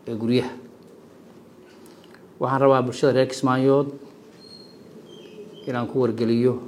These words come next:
canshuurtii sanadlaha ah inay bilaabanayso koob iyo labaatanka bisha oo maalinta Sabtida ah.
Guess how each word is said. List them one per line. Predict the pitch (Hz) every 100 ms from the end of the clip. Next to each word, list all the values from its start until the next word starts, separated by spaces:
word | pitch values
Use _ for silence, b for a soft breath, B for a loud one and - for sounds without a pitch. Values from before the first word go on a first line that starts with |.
| -
canshuurtii | 120 - 131 131 120
sanadlaha | - 113 117 123 113
ah | 110
inay | 117 104
bilaabanayso | 110 117 139 131 143 139 - - - - - - - - - - -
koob | - 139 143
iyo | 123
labaatanka | 120 117 113 131 -
bisha | 120 143 156 131
oo | 123
maalinta | 123 131 -
Sabtida | 127 -
ah. | 92